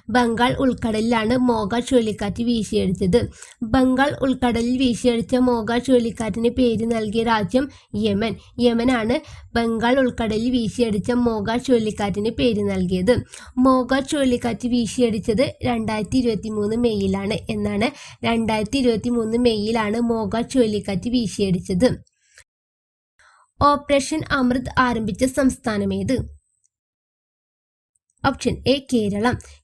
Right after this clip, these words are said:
കേരളത്തിലാണ് ഓപ്പറേഷൻ അമൃത് ആരംഭിച്ചത്. ഓപ്പറേഷൻ അമൃത്. അമൃതിന്റെ പൂർണ്ണരൂപം എന്താണ്? Antimicrobial Resistant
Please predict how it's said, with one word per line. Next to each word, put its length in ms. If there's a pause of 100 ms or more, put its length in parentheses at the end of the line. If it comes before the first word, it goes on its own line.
(120)
കേരളത്തിലാണ് 680 (100)
ഓപ്പറേഷൻ 580
അമൃത് 380
ആരംഭിച്ചത്. 760 (720)
ഓപ്പറേഷൻ 600
അമൃത്. 420 (280)
അമൃതിന്റെ 600 (160)
പൂർണ്ണരൂപം 640
എന്താണ്? 460 (300)
Antimicrobial 1080
Resistant 600